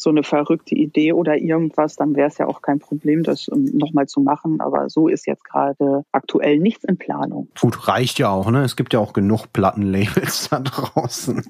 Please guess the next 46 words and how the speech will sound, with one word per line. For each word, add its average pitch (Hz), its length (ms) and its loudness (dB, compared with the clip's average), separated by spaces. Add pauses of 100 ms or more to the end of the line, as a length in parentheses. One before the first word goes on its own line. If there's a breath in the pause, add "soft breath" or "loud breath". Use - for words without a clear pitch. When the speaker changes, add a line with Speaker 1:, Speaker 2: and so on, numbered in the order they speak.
Speaker 1:
Ach 175 240 2
ja, 156 260 2
voll. 143 380 0 (540 loud breath)
Also 160 440 2
Speaker 2:
Ja. - 200 2 (300)
Speaker 1:
das 165 200 0
war 175 160 2
halt 202 180 2
so, 170 140 0
das 175 180 -4
war 160 80 2
halt 185 120 0
so, 175 100 0
so 170 80 2
ein 160 200 0 (140)
Just - 340 -2
for 160 140 -2
Fun 165 280 -2
Freundschaftsding 156 680 -2
in 147 80 0
erster 151 300 -2
Linie, 160 340 2
Speaker 2:
Ja, 127 160 0
ja. 95 140 -4
Speaker 1:
um 180 160 0
dem, 165 240 0
äh, 151 240 0 (500 loud breath)
Jesse 175 340 0
da 190 200 0
zu 190 140 0
helfen. 208 640 2
Und 165 240 0
dann, 156 440 2
ähm, 147 320 0
hat 156 180 -2
es 160 140 -4
auch 143 240 -2 (320)
relativ 160 400 0
viel 147 140 -2
Spaß 160 380 -2
gemacht 349 380 0
und 190 220 -4
war 160 140 0
ganz 147 260 -4 (100)
cool. 320 300 2
Und 202 320 -2